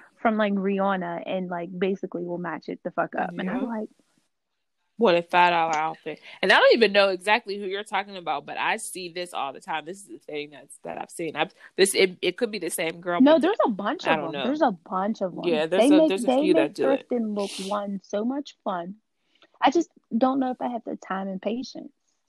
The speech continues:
Speaker 1: you know, because you really gotta look through that stuff.
Speaker 2: You do. You do. I look, when, and when I tend to go thrifting, I look for, uh, like, furniture. I look for, like, um,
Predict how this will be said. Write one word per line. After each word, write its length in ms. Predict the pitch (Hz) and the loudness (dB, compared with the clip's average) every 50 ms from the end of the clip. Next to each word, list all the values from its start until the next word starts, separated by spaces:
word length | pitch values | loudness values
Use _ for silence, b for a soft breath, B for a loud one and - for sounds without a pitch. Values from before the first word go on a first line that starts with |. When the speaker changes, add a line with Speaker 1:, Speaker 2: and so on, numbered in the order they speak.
| _ _ - | _ _ -6
Speaker 1:
you 180 | - 240 247 | -2 0 2
know, 400 | 254 262 262 277 294 320 330 311 - | 2 2 2 0 -2 -2 -4 -4 -2
because 240 | 269 247 277 254 | 0 2 4 6
you 200 | 262 339 415 415 | 6 6 6 4
really 180 | 330 311 294 285 | 4 2 0 0
gotta 240 | 247 226 208 196 180 | 0 0 0 -2 -4
look 260 | 170 175 185 175 - _ _ _ - | -6 -6 -8 -8 -10 _ _ _ -4
through 220 | 190 196 208 202 | -2 -2 -2 -2
that 280 | 180 - - 85 - _ | -2 -4 -6 -8 -10 _
stuff. 380 | - - - - - - - - _ _ - | -20 -16 -10 -8 -8 -8 -8 -10 _ _ -12
Speaker 2:
You 240 | 214 190 196 196 202 190 175 | -8 -6 -4 -4 -4 -2 -2
do. 480 | 175 165 156 156 147 147 147 170 190 - _ _ _ _ | -2 -2 -2 -2 -4 -8 -10 -12 -16 -18 _ _ _ _
You 200 | - 196 190 185 | -8 -6 -4 -4
do. 400 | 175 175 160 165 165 165 165 165 - - | -4 -4 -4 -4 -4 -4 -6 -6 0 4
I 160 | 220 302 403 | 6 6 6
look, 120 | 415 - - | 6 6 4
when, 180 | 214 208 208 - | 4 4 4 4
and 220 | - 226 226 226 | 2 2 2 2
when 140 | 226 247 262 | 0 0 2
I 120 | 311 403 403 - - | 2 2 2 2 0
tend 200 | 339 294 269 277 | 0 0 0 -2
to 60 | 254 | -2
go 180 | - 220 214 | -2 -2 -4
thrifting, 400 | 220 - 202 202 226 - - 175 | -4 -4 -8 -8 -8 -8 -8 -8
I 80 | 175 185 | -8 -8
look 240 | 202 202 202 190 - _ _ _ | -4 -4 -4 -4 -6 _ _ _
for, 560 | - 175 170 170 170 165 160 156 151 147 160 196 _ _ _ _ _ _ _ _ _ _ _ _ _ _ _ _ _ _ _ _ _ _ _ - | -8 -6 -4 -2 -2 -2 -4 -6 -10 -14 -16 -20 _ _ _ _ _ _ _ _ _ _ _ _ _ _ _ _ _ _ _ _ _ _ _ 0
uh, 180 | 175 180 165 151 | 2 2 2 2
like, 240 | 147 156 151 - _ _ | 0 -4 -6 -6 _ _
furniture. 680 | - 160 156 151 156 151 139 - - - 95 107 104 87 | -6 -6 -6 -6 -6 -10 -12 -12 -12 -12 -10 -10 -10 -4
I 100 | 104 151 | -2 -2
look 220 | 170 175 185 180 - _ | 0 0 -2 -4 -4 _
for, 140 | - 160 147 | -6 -6 -6
like, 540 | 147 - 101 92 95 95 101 95 _ - - _ _ _ _ | -4 -4 -2 -2 -2 -2 -4 -6 _ -18 -20 _ _ _ _
um, 500 | - 151 151 117 104 98 101 131 123 127 | -6 -4 -4 -6 -8 -10 -14 -16 -18 -18